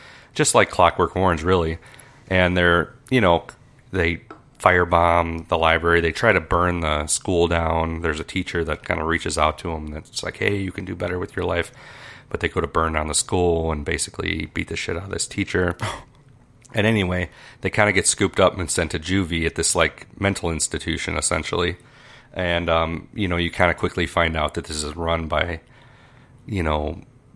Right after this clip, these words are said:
Speaker 1: nefarious people. And then you kind of, as you go along, you kinda find out that these people are, like, controlled by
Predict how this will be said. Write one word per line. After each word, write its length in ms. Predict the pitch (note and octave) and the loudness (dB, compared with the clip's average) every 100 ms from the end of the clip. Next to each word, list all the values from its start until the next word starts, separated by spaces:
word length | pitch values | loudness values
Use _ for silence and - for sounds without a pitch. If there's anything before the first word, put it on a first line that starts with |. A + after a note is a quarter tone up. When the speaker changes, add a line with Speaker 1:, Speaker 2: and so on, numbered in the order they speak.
| - | -20
Speaker 1:
nefarious 920 | F2 F#2 E2+ - E2+ D#2+ D#2 D#2+ - - | -10 -6 -4 0 2 4 0 -4 -8 -10
people. 500 | - F2+ - - G2+ | -8 -8 -8 -10 -6
And 120 | F2+ | -2
then 260 | F2 F2 E2 | -2 -4 -6
you 120 | F2+ | -12
kind 340 | - G2 G2 F#2 | -6 -2 0 -2
of, 100 | E2+ | -2
as 340 | F#2 G2 E2+ | 0 0 0
you 160 | E2+ D#2 | -6 -4
go 200 | - F2+ | 2 2
along, 300 | E2+ E2+ E2+ | 2 0 0
you 80 | E2 | -2
kinda 200 | - D#2+ | -4 -4
find 240 | - E2 | -2 -2
out 180 | D#2+ D#2 | 0 -4
that 100 | E2 | -8
these 180 | F2 D#2 | -10 -8
people 320 | - F2+ D#2+ | -6 -4 0
are, 120 | D#2+ E2 | 0 0
like, 180 | D#2 | -2
controlled 560 | - G2+ - F2+ E2 D#2+ | -2 -4 0 -2 -2 -2
by 260 | D#2+ D#2+ | -2 -4